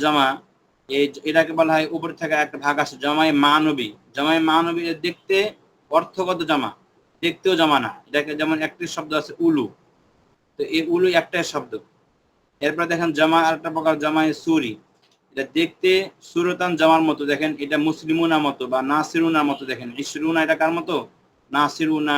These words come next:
মুজতানিবুনা, মুস্তানসিরুনা, মানে জমা মুজাক্কারের মতো দেখতে। তো এখানে এটা জমা সুরি বলে। তো জমা সুরি উদাহরণ ইসরুনা থেকে সালাসুনা,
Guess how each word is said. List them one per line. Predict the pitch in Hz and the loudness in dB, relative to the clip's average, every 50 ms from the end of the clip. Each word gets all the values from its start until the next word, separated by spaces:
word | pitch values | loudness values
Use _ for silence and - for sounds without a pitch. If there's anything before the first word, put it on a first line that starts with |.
| 143 139 139 | 2 0 0
মুজতানিবুনা, | 143 143 135 - 143 143 143 139 143 147 143 139 135 139 | -2 -4 -4 -4 -4 -2 -2 0 0 0 0 0 0 -2
মুস্তানসিরুনা, | 143 135 - 139 135 123 131 135 139 | -4 -6 -6 -10 -10 -10 -10 -8 -8
মানে | 139 135 131 | -8 -4 0
জমা | 147 165 175 185 | 0 0 0 0
মুজাক্কারের | 185 185 180 - - 180 175 170 165 151 | -2 -4 -4 -2 -2 -2 -2 0 -2 -2
মতো | 139 143 131 | -2 -4 -6
দেখতে। | 127 - _ _ - _ _ _ _ _ _ _ _ _ _ _ _ _ _ _ _ _ _ _ _ _ _ | -8 -10 _ _ -20 _ _ _ _ _ _ _ _ _ _ _ _ _ _ _ _ _ _ _ _ _ _
তো | 135 143 156 | -4 -2 0
এখানে | 160 165 165 165 170 | 0 0 0 0 0
এটা | 165 170 165 151 | 0 0 0 2
জমা | 160 160 170 170 160 - | 2 4 4 4 2 2
সুরি | - 175 165 160 151 135 | 0 2 2 2 2 2
বলে। | 123 110 104 - _ _ _ _ _ _ _ _ _ _ _ _ _ _ - | 0 -2 -4 -8 _ _ _ _ _ _ _ _ _ _ _ _ _ _ -10
তো | 135 131 127 | -8 -4 -2
জমা | 151 156 165 165 156 - | 0 2 2 2 2 0
সুরি | - 175 170 175 170 175 | -2 -2 0 0 0 0
উদাহরণ | 165 170 170 175 170 160 143 165 | 0 0 0 0 -2 -2 -4 -4
ইসরুনা | - - 165 165 165 165 160 151 - | -4 -4 -2 -2 0 0 0 0 -2
থেকে | 160 151 160 160 160 156 151 - _ _ _ _ _ _ _ _ _ _ _ - | -4 -4 -2 -2 -2 -4 -6 -10 _ _ _ _ _ _ _ _ _ _ _ -4
সালাসুনা, | 143 147 151 151 147 151 160 156 151 151 | 0 2 2 2 2 0 -2 -2 0 2